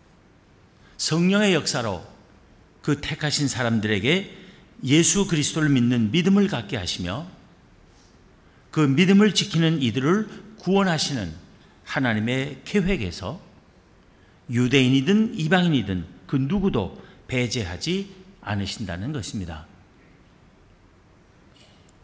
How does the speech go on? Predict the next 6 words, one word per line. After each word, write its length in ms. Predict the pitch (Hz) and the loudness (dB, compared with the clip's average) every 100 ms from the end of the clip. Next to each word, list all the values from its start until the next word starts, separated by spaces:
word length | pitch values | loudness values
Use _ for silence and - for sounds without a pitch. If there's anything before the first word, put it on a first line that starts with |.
| - - 143 | -20 -8 4
예수 360 | 175 - 208 | 6 6 2
그리스도는 640 | 160 165 - 147 101 131 214 - - - - _ - - _ _ _ | 0 -2 0 -2 -2 -4 -10 -20 -20 -20 -20 _ -20 -20 _ _ _
하나님께서 720 | - 151 151 139 151 180 196 | -2 2 2 2 0 2 0
아브라함과 680 | 202 - 131 131 120 127 143 | 0 0 2 0 0 0 -2
그의 260 | 143 123 113 | -2 -2 -2
자손 420 | 107 127 160 | -4 -4 -4